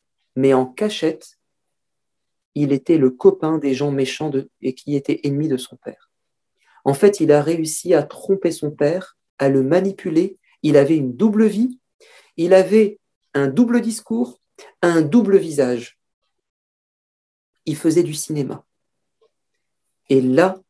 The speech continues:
la vérité a éclaté. Les masques sont tombés.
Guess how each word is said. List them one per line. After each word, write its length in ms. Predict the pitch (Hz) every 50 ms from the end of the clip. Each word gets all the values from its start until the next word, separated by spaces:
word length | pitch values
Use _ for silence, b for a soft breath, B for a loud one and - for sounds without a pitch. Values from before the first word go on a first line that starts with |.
| _ _ _ _ _ -
la 140 | 123 127
vérité 400 | 120 127 160 160 147 143 - 151
a 20 | 143
éclaté. 500 | 135 - 139 135 131 - - 123 - _ _ _ -
Les 160 | 127 131 131
masques 400 | 127 120 139 180 190 - - 196
sont 160 | - - 190
tombés. 380 | 190 - 165 139 120 - -